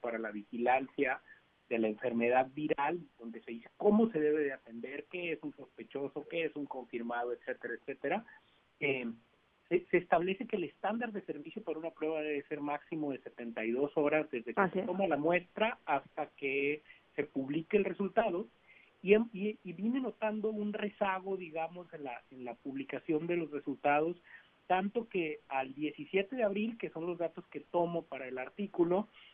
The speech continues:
Speaker 1: prácticamente una de cada dos pruebas estaba fuera de ese estándar.
Speaker 2: Ujú.
Speaker 1: Y, eh, después de la publicación del artículo me llegaron muchísimos comentarios a mis redes en el sentido de, "Yo tengo dos semanas que me hicieron la prueba sin que me entreguen el resultado. Yo tengo,
Speaker 2: Hijos.
Speaker 1: eh,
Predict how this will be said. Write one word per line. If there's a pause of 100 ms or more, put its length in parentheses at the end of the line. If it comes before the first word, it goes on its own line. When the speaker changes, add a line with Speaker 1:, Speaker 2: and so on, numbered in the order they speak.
(200)
Speaker 1:
prácticamente
una
de
cada
dos
pruebas
estaba
fuera
de
ese
estándar. (320)
Speaker 2:
Ujú.
Speaker 1:
Y,
eh, (160)
después
de
la
publicación
del
artículo
me
llegaron
muchísimos
comentarios
a
mis
redes
en
el
sentido
de, (260)
"Yo
tengo
dos
semanas
que
me
hicieron
la
prueba
sin
que
me
entreguen
el
resultado.
Yo
tengo,
Speaker 2:
Hijos. (280)
Speaker 1:
eh,